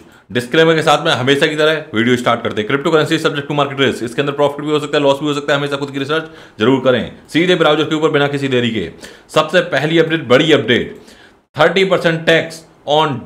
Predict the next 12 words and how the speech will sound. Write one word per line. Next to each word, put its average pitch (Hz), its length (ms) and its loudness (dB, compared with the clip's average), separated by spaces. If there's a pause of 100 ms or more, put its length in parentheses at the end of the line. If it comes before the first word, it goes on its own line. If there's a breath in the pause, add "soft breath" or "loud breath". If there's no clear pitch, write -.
DeFi 131 340 2
exchange, 95 560 -8 (680)
thirty 180 360 4
percent 165 680 -2
on 139 220 0 (140)
crypto 180 340 2 (140)
gains 147 340 0 (220)
not 147 480 2
enough 147 420 2 (520)
India 110 300 0
to 98 160 -8 (140)
tax - 400 0